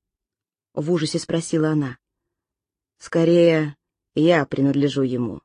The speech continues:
Он очень добрый и умный". Аманда потерла лоб над бровью. Призрак подошел к ней, лег на спину, подставив живот, и завилял хвостом. Тайлер,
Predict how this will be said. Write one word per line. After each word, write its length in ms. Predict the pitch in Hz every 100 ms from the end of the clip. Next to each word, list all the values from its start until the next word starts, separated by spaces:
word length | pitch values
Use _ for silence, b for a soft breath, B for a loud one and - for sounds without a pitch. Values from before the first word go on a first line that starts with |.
| _
Он 140 | - 285
очень 280 | 269 247 214
добрый 400 | 208 196 156 147
и 40 |
умный". 520 | 139 139 131 123 127 _ _ _ _ _ _ _ _ _ _ -
Аманда 580 | 170 196 196 175 170 160 _
потерла 480 | - 180 190 175 170
лоб 280 | 170 202 - -
над 240 | 165 175
бровью. 520 | 165 156 131 - - - _ _ _ _ _ _
Призрак 400 | - 262 311 277
подошел 520 | - 196 185 - 139 131
к 80 | 160
ней, 340 | 185 233 - _ -
лег 280 | 262 294
на 180 | 180 170
спину, 400 | 170 - 190 196 196 _ _ _
подставив 540 | 196 - - 190 185
живот, 460 | 165 180 165 165 - _ -
и 80 | 311
завилял 420 | 240 202 180 190
хвостом. 580 | - 156 - - 117 123 _ _ _ _ _ _ _ _ _
Тайлер, 460 | - 190 185 180